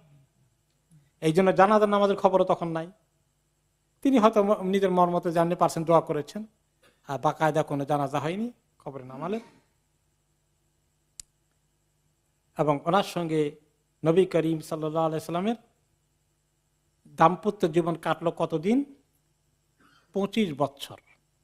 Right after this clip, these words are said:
পঁচিশটি বছর তিনি ওনার সঙ্গে দাম্পত্য জীবন যাপন করেছেন।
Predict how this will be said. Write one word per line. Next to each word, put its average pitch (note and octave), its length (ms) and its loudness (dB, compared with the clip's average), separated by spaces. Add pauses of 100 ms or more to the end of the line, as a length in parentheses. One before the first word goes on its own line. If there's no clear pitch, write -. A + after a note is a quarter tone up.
(1400)
পঁচিশটি F#3+ 440 -2
বছর F3 400 0
তিনি G#3 240 -4
ওনার F3+ 180 -4
সঙ্গে F#3 220 -6
দাম্পত্য D#3+ 360 -8
জীবন C3+ 180 -6
যাপন A2+ 200 -14
করেছেন। - 380 -20